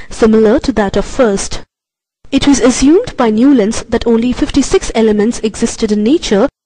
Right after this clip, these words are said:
and no more elements would be discovered in future. Newlands not only adjusted two elements in the same slot,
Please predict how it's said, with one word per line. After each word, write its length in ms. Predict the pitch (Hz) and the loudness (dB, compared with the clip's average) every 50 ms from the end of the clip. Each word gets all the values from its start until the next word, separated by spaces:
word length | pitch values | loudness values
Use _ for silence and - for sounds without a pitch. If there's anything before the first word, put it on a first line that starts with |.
| _ _ - | _ _ -4
and 200 | 269 330 330 269 | 0 2 2 4
no 160 | 233 226 220 | 4 4 2
more 240 | 214 214 220 220 - | 2 2 2 2 2
elements 540 | - 214 208 202 208 208 254 277 - - 226 | 2 2 2 2 2 0 -2 -2 -4 -4 -4
would 120 | 226 196 | -4 -2
be 80 | - 220 | -2 0
discovered 680 | 202 214 196 - - 214 196 190 202 202 233 254 - - | 0 0 -2 0 -2 -4 -4 -2 0 0 0 -2 -2 -4
in 120 | 220 220 | -4 -4
future. 560 | - - 285 294 285 - - 196 185 190 196 - - _ _ _ _ _ _ _ _ _ _ _ | 0 2 2 2 2 2 0 -2 -2 -2 -6 -10 -16 _ _ _ _ _ _ _ _ _ _ _
Newlands 400 | 240 254 262 262 277 269 - - | 2 2 4 4 4 2 2 2
not 220 | - 226 226 - 285 | 2 2 2 2 2
only 180 | 294 349 403 | 2 4 4
adjusted 540 | 381 262 - - 226 214 - - 233 - - | 2 2 2 0 0 0 0 -4 -6 -6 -2
two 180 | - 247 240 - | -2 -2 0 0
elements 420 | 220 220 214 214 214 220 220 - | 0 0 0 2 2 0 -2 -2
in 140 | - 226 214 | -4 -2 -2
the 80 | 202 202 | -2 -2
same 260 | - 214 202 190 196 | -2 -4 -4 -4 -4
slot, 460 | - - - 311 294 233 240 - - | -6 -4 -2 0 2 2 0 -2 -4